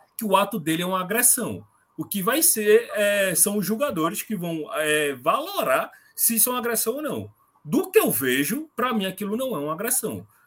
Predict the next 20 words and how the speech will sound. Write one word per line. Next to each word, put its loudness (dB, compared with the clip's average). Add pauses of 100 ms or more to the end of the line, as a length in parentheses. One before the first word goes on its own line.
(120)
Não -4
dá 0
pra -2
falar 2 (180)
que -2
não, 0
que -18
não -2
dá 2
pra -8
chamar -2
de -4
agre-, -6
de 0
agressão, -2 (260)
nem 0
de -8 (320)
tentativa -4
de -2
agressão. -4